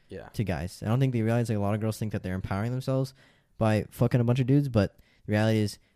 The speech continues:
Speaker 2: they're actually not. And the thing is, they're actually just giving away their power to the guys. So
Speaker 1: Makes sense.
Speaker 2: it is what it is.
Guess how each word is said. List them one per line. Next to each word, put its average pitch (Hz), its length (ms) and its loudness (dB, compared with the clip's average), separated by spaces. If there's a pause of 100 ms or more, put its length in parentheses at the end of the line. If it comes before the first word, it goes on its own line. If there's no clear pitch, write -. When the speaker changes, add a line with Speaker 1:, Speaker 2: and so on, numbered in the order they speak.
(120)
Speaker 2:
they're 143 80 2
actually 233 240 0
not. 110 640 -2 (600)
And 117 560 -2 (320)
the 110 120 -10
thing 139 220 0
is, 131 260 0
they're 120 120 0
actually 131 200 -2
just 120 120 -4
giving 120 220 -2
away 110 160 0
their 101 140 -2
power 98 400 -2
to 123 200 0
the 104 120 0
guys. 85 580 -6 (680)
So 113 340 2
Speaker 1:
Makes - 240 -20
sense. - 180 -20 (440)
Speaker 2:
it 120 100 -4
is 139 140 -2
what 139 180 -2
it 123 60 -2
is. - 320 -14